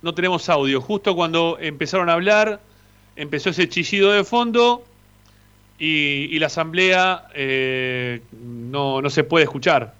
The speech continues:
Este, a ver, est-, ¿estás ahí también? Sí, lo, sí, Racing veinticuatro está enganchado, así que digo, por Agustín digo. Eh, aparece Agustín en cámara, si necesitamos, eh, por las dudas. Digo, porque no, no, no pasa nada en este momento, hemos, hemos cortado las cámaras.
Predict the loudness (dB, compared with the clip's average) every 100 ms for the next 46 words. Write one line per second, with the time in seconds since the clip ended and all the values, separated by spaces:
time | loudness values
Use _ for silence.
0 | _ _ _ _ _ _ _ -14 -12 -6
1 | -4 -2 -4 -4 0 2 2 -2 -6 -2
2 | -2 2 2 2 2 -2 0 0 -2 -6
3 | -4 -4 -8 -14 -10 -8 -8 -8 -10 -4
4 | -4 -2 -2 -2 0 2 2 0 -4 -8
5 | -4 -2 0 -2 -2 -2 -2 -2 -2 2
6 | 4 4 0 -20 _ _ -20 _ _ _
7 | _ -8 -2 0 0 -2 -2 -2 2 2
8 | 4 2 2 -4 -4 -2 -2 -4 -4 -6
9 | -4 -6 -2 -2 -2 -6 -6 -4 -2 2
10 | 4 2 -2 _ _ _ _ 0 0 0
11 | -4 -4 -2 -2 -2 -2 -4 -2 -2 2
12 | 2 4 2 -2 0 0 2 2 2 -2
13 | -6 -8 -4 0 0 4 4 2 0 -2
14 | -2 -6